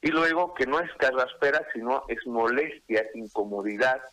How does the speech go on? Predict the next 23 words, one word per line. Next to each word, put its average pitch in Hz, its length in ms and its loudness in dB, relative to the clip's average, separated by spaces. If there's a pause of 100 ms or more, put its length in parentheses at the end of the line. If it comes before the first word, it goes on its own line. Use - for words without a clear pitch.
(500)
en 101 180 -2
el 101 180 -2
sentido 123 540 0
de 110 180 -2
como 101 200 -4
si 104 120 -8
tuviera 120 320 0
una 123 160 0
alergia. 110 760 -2
Los 92 180 -12
que 98 80 -4
han 101 80 -6
sido 110 200 0
alérgicos 104 600 -2
se 101 60 -6
van 98 180 -2
a 98 40 2
dar 101 160 0
cuenta 104 400 -2 (400)
que 101 120 -2
cuando 98 280 0
comenzamos 107 680 -2
a 104 60 2